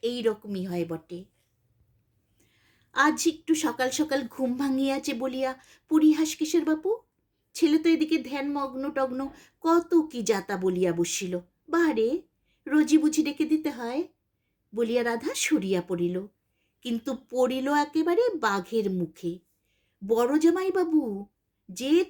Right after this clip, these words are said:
ট্রেনের ধকলে সারাদিন কাটাইয়া রাত্রি বারোটায় শয্যা গ্রহণ করিয়া সকালবেলায় সেই শয্যার মায়া ত্যাগ করিবেন, এটা রাধার কল্পনারও অতীত। জামাইবাবুর পক্ষে রাধাকে গ্রেপ্তার করা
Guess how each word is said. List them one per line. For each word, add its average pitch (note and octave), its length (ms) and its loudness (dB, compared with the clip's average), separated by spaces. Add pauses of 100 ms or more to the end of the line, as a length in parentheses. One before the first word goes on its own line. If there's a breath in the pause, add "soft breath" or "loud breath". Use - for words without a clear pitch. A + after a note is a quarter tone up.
ট্রেনের B3+ 480 0
ধকলে B3+ 680 -4 (240 loud breath)
সারাদিন D#4+ 720 4
কাটাইয়া C4+ 720 -2
রাত্রি A#3 440 -6
বারোটায় A3 640 -2 (240 soft breath)
শয্যা A3 460 -2
গ্রহণ C#4 300 -4
করিয়া A#3 500 -4 (360)
সকালবেলায় D4 800 0
সেই A#3+ 280 -6
শয্যার A3 480 -6
মায়া A#3 280 -8
ত্যাগ F#3+ 240 -10 (140)
করিবেন, C4 460 -2 (420)
এটা F3+ 300 -6
রাধার C4 320 0
কল্পনারও C4 840 0
অতীত। - 500 -6 (840)
জামাইবাবুর A#3+ 580 2
পক্ষে D#4+ 500 -4 (380)
রাধাকে G#3 460 -4
গ্রেপ্তার F#3 580 0
করা C4+ 360 -4